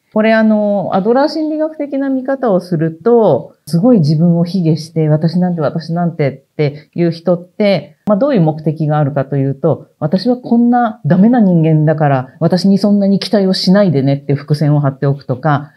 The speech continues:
えー、もしくは「庇護してく-、くださいね」っていうような期待をしている。そんな風に、まあ、ちょっとね、多少意地悪な見方かもしれませんが、目的論的に見るとそういうメッセージが含まれているということも考えられます。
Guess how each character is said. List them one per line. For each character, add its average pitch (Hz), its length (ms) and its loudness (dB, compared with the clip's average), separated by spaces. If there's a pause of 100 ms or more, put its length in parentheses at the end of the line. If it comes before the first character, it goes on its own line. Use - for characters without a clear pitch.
(180)
え 160 160 0
ー、 - 20 2
も 170 120 4
し - 80 -6
く - 60 -4
は - 60 -2
「庇 - 140 -2
護 208 140 4
し - 100 -4
て 143 100 -2
く-、 156 140 -2
く - 220 -4
だ - 80 0
さ 185 180 0
い 151 60 4
ね」 156 320 0
っ - 20 -20
て 170 100 0
い 196 140 0
う 220 100 0
よ 247 180 0
う - 20 2
な 247 400 0
期 - 100 -20
待 208 160 2
を 202 100 0
し 208 80 -10
て 190 120 -2
い 180 40 0
る。 180 200 -2
そ 254 120 0
ん 262 100 2
な 277 120 0
風 285 180 0
に、 160 380 -2
ま 247 140 -2
あ、 - 20 -2
ち 294 120 -2
ょ - 20 -2
っ - 40 -6
と 175 120 0
ね、 180 240 -4
多 220 100 0
少 277 160 0
意 226 160 0
地 247 80 0
悪 220 220 2
な 147 100 2
見 143 160 0
方 147 240 -2
か 156 140 -2
も 135 100 0
し 139 160 -4
れ 147 100 2
ま 156 140 2
せ 165 180 -4
ん 143 120 0
が、 160 260 -4
目 202 180 -4
的 220 240 -2
論 208 200 0
的 196 200 -4
に 190 60 0
見 214 160 2
る 180 80 -4
と 214 100 -4
そ 226 180 0
う 233 60 0
い 233 60 0
う 233 60 2
メ 226 100 6
ッ 254 60 2
セ 190 180 -2
ー 143 40 -2
ジ 220 100 0
が 214 80 0
含 185 260 -4
ま 180 80 2
れ 160 120 -2
て 147 140 -4
い 135 40 -2
る 123 160 -4
と 151 80 -2
い 143 60 2
う - 20 0
こ 151 100 -4
と 269 100 -4
も 262 120 -2
考 143 320 -2
え 123 100 -6
ら 120 140 -6
れ 123 80 -4
ま 123 140 -4
す。 - 180 -14